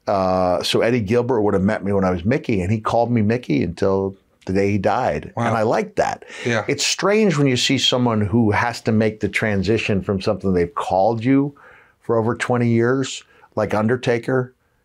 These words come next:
Speaker 1: You know, it just this one day I was no longer Jack, because I'd been Jack the entire time I knew him. And I'd say probably within five years I became Mick. And it still sounded a little strange.
Speaker 2: To be
Speaker 1: So,
Speaker 2: deferential, I
Speaker 1: yeah.
Speaker 2: referred to him as Mister Undertaker, sir. <laughs>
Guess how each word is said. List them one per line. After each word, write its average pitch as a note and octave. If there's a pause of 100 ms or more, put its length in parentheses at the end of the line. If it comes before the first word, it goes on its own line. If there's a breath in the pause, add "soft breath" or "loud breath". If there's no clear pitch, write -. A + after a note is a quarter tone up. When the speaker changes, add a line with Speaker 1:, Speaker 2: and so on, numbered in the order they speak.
Speaker 1:
You G#2+
know, A2
it A2
just A2+
this -
one G#2+
day A2+
I G2+
was G2
no G2+
longer G2
Jack, A2+
because F#2+
I'd G#2+
been F#2+
Jack F#2+
the G2
entire F#2+
time F#2
I F2
knew G#2
him. D#2+
And F2
I'd A#2
say A2
probably C3
within A2
five G2
years G2+
I E2
became E2+
Mick. E2+ (440 loud breath)
And G#2
it G2+
still C3+
sounded F#2+
a F2+
little D#2
strange. B1 (440 loud breath)
Speaker 2:
To -
be G2+
Speaker 1:
So, F#2+
Speaker 2:
deferential, B2+
I G#2
Speaker 1:
yeah. G2+
Speaker 2:
referred G#2+
to A#2
him G#2+
as G2+
Mister A2
Undertaker, G2+
sir. -
<laughs> G#5